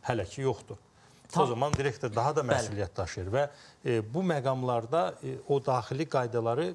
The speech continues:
Speaker 1: bütün bu məsələlər nəzərə alınaraq
Speaker 2: Bəlkə, e, ola bilsin, bizim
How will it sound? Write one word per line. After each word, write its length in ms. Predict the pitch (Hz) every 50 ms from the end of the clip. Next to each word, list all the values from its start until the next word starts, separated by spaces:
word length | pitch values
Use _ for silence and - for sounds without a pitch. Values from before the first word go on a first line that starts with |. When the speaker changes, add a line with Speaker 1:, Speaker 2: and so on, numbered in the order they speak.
| - -
Speaker 1:
bütün 320 | 127 - - 202 254 160
bu 60 | 143
məsələlər 420 | 135 131 113 - - 113 123 143 131
nəzərə 280 | 123 113 104 123 127 120
alınaraq 360 | 117 113 110 110 110 117 113 - - - - - - - - - - - - _ _ _ _ _ _ -
Speaker 2:
Bəlkə, 320 | 226 226 220 226 - 185 175 170 170
e, 120 | 139 135 131 131 -
ola 220 | 156 156 160 175 165
bilsin, 300 | 143 123 - 143 131 127
bizim 380 | 123 135 139 123 135 165 170 160